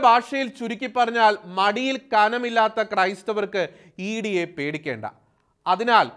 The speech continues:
ക്രൈസ്തവ സഭകളോ സഭാധ്യക്ഷന്മാരോ ഇ ഡിയെ പേടിച്ചല്ല ശക്തമായ രാഷ്ട്രീയ നിലപാടുകൾ സ്വീകരിക്കുന്നത്.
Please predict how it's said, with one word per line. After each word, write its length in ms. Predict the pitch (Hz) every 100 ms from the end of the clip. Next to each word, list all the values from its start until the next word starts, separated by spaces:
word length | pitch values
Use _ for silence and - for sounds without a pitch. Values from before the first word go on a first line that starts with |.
| _ _ -
ക്രൈസ്തവ 540 | 226 240 277 - 302 285 285
സഭകളോ 420 | 262 240 247 240 226 - -
സഭാധ്യക്ഷന്മാരോ 1040 | 214 196 247 247 247 190 240 220 208 208 208 208 190
ഇ 20 | 214 226
ഡിയെ 200 | 233 233 226
പേടിച്ചല്ല 560 | 190 196 208 202 208 185 156 - _ _ -
ശക്തമായ 720 | 226 196 - 269 240 220 208 202 190 151 165
രാഷ്ട്രീയ 480 | 196 - 180 196 185 170
നിലപാടുകൾ 520 | 170 180 185 175 170 160 - -
സ്വീകരിക്കുന്നത്. 600 | 151 147 156 143 127